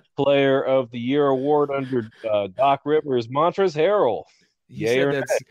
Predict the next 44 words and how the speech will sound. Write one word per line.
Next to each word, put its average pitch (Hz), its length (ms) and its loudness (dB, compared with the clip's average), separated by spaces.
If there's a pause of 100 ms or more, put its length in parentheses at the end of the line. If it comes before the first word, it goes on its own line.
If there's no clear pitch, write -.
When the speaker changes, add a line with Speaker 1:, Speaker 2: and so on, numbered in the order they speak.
(300)
Speaker 2:
you 160 140 -10
said 151 240 -2
that 123 180 -2
so 113 140 -4
seriously, 92 560 -6
man. - 100 -16 (640)
He 214 80 -8
had 156 240 -2
Speaker 1:
Uh, 123 120 0
Speaker 2:
some, 127 200 -6
Speaker 1:
hey. 131 220 0
Speaker 2:
he 240 80 -10
has 208 220 0
some 143 200 -6
legal 139 340 2
issues 120 380 -4
right 95 240 -2
now. 90 220 -10
He's, 101 260 -14 (260)
Speaker 1:
Uh, 165 100 2
he, 175 120 -2
Speaker 2:
he's 254 300 -2
Speaker 1:
I 170 120 -2
Speaker 2:
meeting 226 180 0
Speaker 1:
mean, 214 40 -2
Speaker 2:
with 208 160 0
his 175 200 0
attorney 165 500 0
as 113 180 -4
we 104 80 -14
speak. - 320 -20 (300)
Speaker 1:
Look, 165 340 2
look, 175 320 2
look. 139 280 0 (120)
He 165 180 -10
got 180 420 2
pulled 180 240 0
over 139 480 0
for 117 360 -2 (160)
three 185 460 -6
pounds 123 640 -2
of 120 180 -4
marijuana 117 840 0
in 107 100 -8